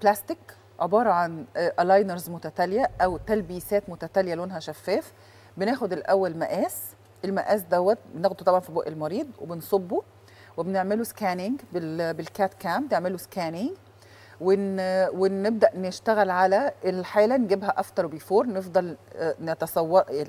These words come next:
الكمبيوتر يعني يمشي بالبرنامج بتاعنا لحد ما نوصل ل-، ل-، لافتر، يعني هيبقى شكل الحالة في الآخر شكلها إيه، ويبدأ يعمل cuts ليها،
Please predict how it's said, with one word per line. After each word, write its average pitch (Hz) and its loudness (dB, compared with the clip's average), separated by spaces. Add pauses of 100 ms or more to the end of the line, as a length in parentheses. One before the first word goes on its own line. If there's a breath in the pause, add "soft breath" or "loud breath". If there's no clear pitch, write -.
الكمبيوتر 175 -6
يعني 143 -6 (380 loud breath)
يمشي 202 0
بالبرنامج 180 -2
بتاعنا 214 2
لحد 214 2
ما 190 -2
نوصل 208 -4
ل-، 175 -2 (100)
ل-، 170 -2
لافتر، 170 0
يعني 160 -2
هيبقى - -8
شكل - -6
الحالة 156 -4 (300 loud breath)
في - -6
الآخر 180 -2
شكلها 175 -6
إيه، 190 0 (680 loud breath)
ويبدأ 214 6
يعمل 208 -2
cuts - -4
ليها، 233 -2